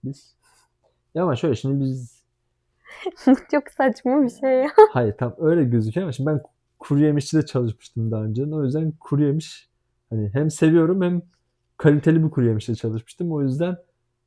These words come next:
Speaker 1: biraz ararım yani kaliteli kuru yemişi. O yüzden biz onları da böyle vakumlatıp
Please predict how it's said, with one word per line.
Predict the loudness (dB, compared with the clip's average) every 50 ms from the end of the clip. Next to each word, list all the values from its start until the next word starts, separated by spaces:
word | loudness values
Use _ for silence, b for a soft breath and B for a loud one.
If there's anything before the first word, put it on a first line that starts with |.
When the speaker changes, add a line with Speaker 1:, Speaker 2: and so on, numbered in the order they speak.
| _ _ _ _ _ _ _
Speaker 1:
biraz | -2 2 4 4 4 4
ararım | 2 2 4 4 4 4 2 0
yani | -4 -6 -8 -10 -10 -12 -14 _ _ _ _ _ _ _ _ _ _ _ _
kaliteli | -4 -2 -2 -2 -2 -4 -4 -4 -4 -6 -8 _
kuru | -6 -4 -2
yemişi. | -2 -2 -4 -6 -6 -6 -8 -8 -10 _ _ b b b b b b b b b _ _ 6
O | 6 8
yüzden | 8 8 6 4
biz | 6 4
onları | 4 4 4 4 2 2
da | 2 2
böyle | 2 4 4
vakumlatıp | 2 2 0 -2 -4 -4 -4 -4 -6 -6 -8 _ _